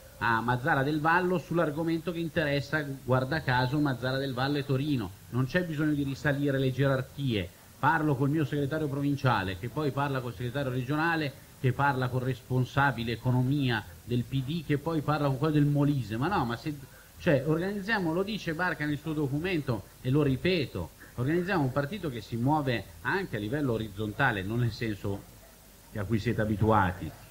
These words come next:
orizzontale, ma dal punto di vista metodologico, ma tonico dal punto di vista delle idee, dei contenuti. Altrimenti facciamo una cosa strana, noi ci abbiamo le buone pratiche che sono una disciplina olimpionica,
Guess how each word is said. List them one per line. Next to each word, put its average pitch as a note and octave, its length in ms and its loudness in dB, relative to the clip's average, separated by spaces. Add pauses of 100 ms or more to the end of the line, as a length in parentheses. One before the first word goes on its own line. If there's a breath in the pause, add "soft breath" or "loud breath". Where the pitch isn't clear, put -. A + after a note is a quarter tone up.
(640)
orizzontale, A2+ 760 4
ma G#2 260 2 (320)
dal G#2+ 180 -2
punto A#2 160 -4
di B2 80 0
vista A#2+ 180 0
metodologico, A#2 800 4
ma A2 160 -2
tonico C#3 480 4
dal A2+ 140 2
punto A#2+ 200 -4
di B2+ 60 -2
vista B2+ 180 -4
delle A2 140 -2
idee, C3 240 0
dei A2+ 140 -2
contenuti. A#2+ 640 -2 (400 loud breath)
Altrimenti F3 540 2
facciamo C#3 520 2 (180)
una C#3 180 2
cosa D3+ 240 0
strana, D3 300 0
noi E3 120 2
ci E3 120 0
abbiamo D3 180 2
le D3 120 4
buone D#3+ 280 2
pratiche A#2+ 540 0
che C3+ 100 -4
sono F3 220 0
una D#3+ 140 2
disciplina D3 680 0
olimpionica, B2+ 800 2